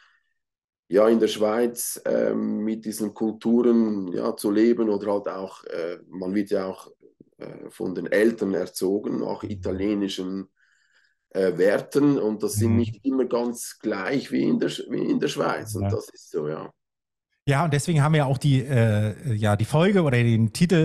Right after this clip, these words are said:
Speaker 2: äh, dieser Folge auch benannt, ja, äh, also deine Reise zur inneren Kraft und dein Weg ja auch zu mehr Sanftheit, weil es ja auch, äh,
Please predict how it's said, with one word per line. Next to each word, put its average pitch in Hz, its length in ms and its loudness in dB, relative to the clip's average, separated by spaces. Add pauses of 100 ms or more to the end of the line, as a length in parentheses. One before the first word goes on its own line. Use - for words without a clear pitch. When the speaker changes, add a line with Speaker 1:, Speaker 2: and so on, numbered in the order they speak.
(120)
Speaker 2:
äh, 127 220 2
dieser 117 240 2
Folge 120 300 2
auch 117 100 0
benannt, 117 320 2
ja, 120 400 2
äh, 127 180 0
also 123 220 2
deine 151 340 0
Reise 156 420 2
zur 147 140 -4
inneren 127 380 4
Kraft 143 320 0 (340)
und 123 300 2
dein 117 240 2
Weg 120 200 4
ja 123 80 2
auch 113 120 -4
zu - 160 -4
mehr 107 360 0
Sanftheit, 127 760 2
weil 120 120 4
es 117 120 -2
ja 120 120 0
auch, 120 240 0 (400)
äh, 123 380 4